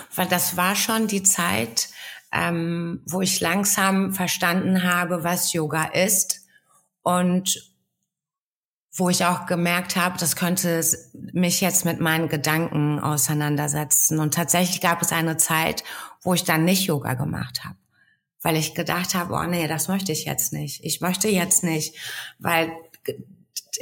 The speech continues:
man hat Tabletten genommen und man, alles im Kopf war so durcheinander, so völlig vernebelt und ich wollte mit diesen Gedanken gar nicht auseinandergesetzt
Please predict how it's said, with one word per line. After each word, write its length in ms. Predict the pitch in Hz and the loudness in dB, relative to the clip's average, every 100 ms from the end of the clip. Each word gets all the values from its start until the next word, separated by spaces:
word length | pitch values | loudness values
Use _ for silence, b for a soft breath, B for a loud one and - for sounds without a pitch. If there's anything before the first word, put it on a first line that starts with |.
| 120 | -4
man 280 | 170 175 190 | 0 2 4
hat 200 | 175 170 | 2 2
Tabletten 600 | - 170 160 185 190 180 | 0 2 2 2 2 2
genommen 480 | 185 170 165 170 175 | 2 2 2 2 0
und 240 | 131 165 | 0 0
man, 300 | 165 165 165 B B B _ _ - - - | 0 0 0 B B B _ _ -8 -8 0
alles 300 | - 175 190 | 2 4 4
im 140 | 180 185 | 4 4
Kopf 360 | - 185 - | 4 2 4
war 100 | 175 | 4
so 140 | 180 165 | 4 4
durcheinander, 680 | 180 - 175 170 175 185 | 4 4 4 6 6 4
so 180 | 170 175 | 2 0
völlig 500 | 165 - 175 190 190 | 0 0 2 4 2
vernebelt 640 | - 175 175 190 185 180 - | 2 2 4 4 4 2 2
und 320 | 165 170 - B B B B - | -2 -2 -4 B B B B -2
ich 160 | 180 | 0
wollte 260 | 175 180 196 | 2 4 4
mit 180 | 180 180 | 4 2
diesen 220 | 160 165 | 0 0
Gedanken 600 | 165 160 196 - 165 147 | 2 2 2 2 0 2
gar 180 | 147 156 | 0 0
nicht 200 | 156 156 | 0 0
auseinandergesetzt 1080 | 143 156 147 147 151 143 139 151 - - | -2 0 0 2 0 -2 -2 0 -2 -4